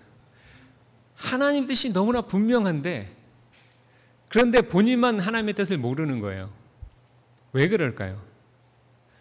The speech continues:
만약에 열 사람에게 물어봐도 열 사람이 다 "하나님의 뜻은 이것입니다"라고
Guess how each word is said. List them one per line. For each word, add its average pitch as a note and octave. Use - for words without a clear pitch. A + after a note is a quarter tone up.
만약에 F#3
열 D#3+
사람에게 A#3
물어봐도 E3+
열 C#3
사람이 F3+
다 F3
"하나님의 G#3+
뜻은 F#3
이것입니다"라고 E3